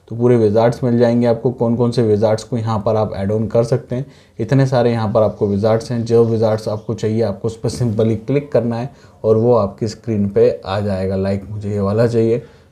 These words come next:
मैं इस पर क्लिक करूँगा तो वो वहाँ पर आ जाएगा। जितने चाहिए आप वहाँ पर लगा सकते हैं। आप देख रहे होंगे जितने आप लगाएंगे उतने आ जाएंगे। उसके बाद आप यहाँ पर इसको ऐड कर देंगे तो वो ऐड हो जाएगा।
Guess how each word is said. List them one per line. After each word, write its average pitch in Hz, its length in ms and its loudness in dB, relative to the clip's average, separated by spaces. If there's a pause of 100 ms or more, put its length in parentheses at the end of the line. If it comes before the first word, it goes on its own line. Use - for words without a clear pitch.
(120)
मैं 107 40 -8
इस 110 80 -6
पर 120 100 -4
क्लिक 143 300 -2
करूँगा 120 360 2 (340)
तो 104 60 -4
वो 110 200 4
वहाँ 104 160 -2
पर 98 140 -2
आ 98 100 -2
जाएगा। 107 380 0 (1120)
जितने 131 300 2
चाहिए 123 260 0
आप 120 140 0
वहाँ 110 360 -2
पर 123 120 2
लगा 98 320 0
सकते 98 320 -10
हैं। 98 140 -14 (180)
आप 104 100 -4
देख 113 220 0
रहे 127 100 6
होंगे 127 200 0 (440)
जितने 127 260 -2
आप 127 140 2
लगाएंगे 117 380 0
उतने 113 240 -2
आ 104 120 -2
जाएंगे। 123 420 0 (320)
उसके 117 220 -4
बाद 131 340 4
आप 110 240 -8
यहाँ 104 260 -8
पर 104 100 -4
इसको 127 460 -4 (200)
ऐड 101 240 -4
कर - 200 -6
देंगे 101 300 -2
तो 104 140 -2
वो 110 300 0
ऐड 104 260 -4 (220)
हो 107 120 -2
जाएगा। 95 340 -4